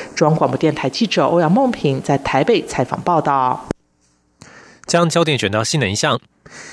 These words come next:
Speaker 2: 牙医师工会全联会、金属工业研究发展中心今天启动台湾牙医医疗服务国际行销，将联手拓展台湾医材医疗服务的国际版图，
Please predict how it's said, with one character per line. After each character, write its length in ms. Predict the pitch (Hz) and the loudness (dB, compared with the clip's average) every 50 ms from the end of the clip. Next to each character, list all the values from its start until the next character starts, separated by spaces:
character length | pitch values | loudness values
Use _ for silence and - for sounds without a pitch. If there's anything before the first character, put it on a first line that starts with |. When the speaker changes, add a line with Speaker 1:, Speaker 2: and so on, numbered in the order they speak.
| - - _ - | -20 -8 _ 0
Speaker 2:
牙 140 | 165 170 | 2 2
医 120 | 214 247 254 | 2 2 0
师 160 | - - 247 | 0 0 0
工 160 | - 240 240 | 0 0 0
会 160 | 233 - 190 | 2 2 0
全 260 | 147 - - - 123 147 | 0 0 0 0 0 2
联 160 | 156 117 123 | 0 0 0
会、 320 | - - 175 139 131 131 - | 0 0 0 0 0 -2 -4
金 260 | - - 226 240 233 | -2 0 0 0 0
属 200 | - - 120 92 | 0 0 0 0
工 220 | - - 165 180 | 2 2 2 2
业 140 | 185 170 139 | 2 0 0
研 180 | 120 107 101 127 | 0 0 -2 0
究 160 | - 160 139 | 0 0 0
发 180 | - 202 208 | 2 2 0
展 160 | 185 156 92 76 | 0 0 -2 -2
中 180 | - 135 139 147 | 0 0 0 0
心 300 | - - 165 165 185 160 | 0 0 0 0 0 0
今 160 | - - 156 151 | 0 0 2 2
天 100 | 156 151 | 2 0
启 160 | - - 101 | 0 -2 0
动 220 | - 143 139 123 | 0 0 0 0
台 200 | - - - 117 | -2 -2 -2 0
湾 240 | 120 135 147 151 156 | 2 2 2 2 2
牙 180 | 147 127 104 123 131 | 0 0 0 0 -2
医 160 | 143 147 147 - | -2 -4 -4 -2
医 120 | - 185 190 | 0 0 2
疗 180 | 160 120 104 | 2 2 0
服 260 | - - 110 104 139 160 | 0 0 0 2 2 2
务 80 | 127 | 2
国 240 | - - 104 95 107 | 2 0 0 0 0
际 160 | 127 - 156 | 0 0 0
行 320 | 120 - - - 80 85 110 | -2 -2 -4 -4 -6 -6 -4
销， 280 | - - 151 156 175 - - - - - - - | -2 0 0 0 0 -4 -6 -16 -16 -16 -12 -4
将 300 | - 165 160 160 160 156 | 0 0 2 2 2 2
联 220 | 135 120 123 170 185 | 2 2 2 0 0
手 220 | - - 107 87 | 0 0 0 0
拓 260 | - - - 226 185 151 | -2 0 0 2 2 2
展 200 | - 101 82 69 | 2 0 -4 -4
台 200 | - - - 127 | -4 -2 0 2
湾 200 | 131 151 160 165 - | 2 2 2 0 -2
医 160 | 196 202 220 | -2 -2 -2
材 400 | 208 - - - 196 98 117 - - | -2 -4 -4 -2 -2 0 -2 -2 -2
医 120 | 190 196 | -2 0
疗 180 | 196 135 104 110 | 0 2 0 0
服 240 | - - 113 117 147 | 0 0 0 2 2
务 80 | 156 | 2
的 120 | 135 127 107 | 2 0 0
国 220 | - - 104 107 | -2 0 0 0
际 140 | - - 165 | 2 0 0
版 200 | - - 73 65 - | -2 -2 -6 -6 -6
图， 360 | - - 92 87 107 170 | -4 -2 0 2 2 0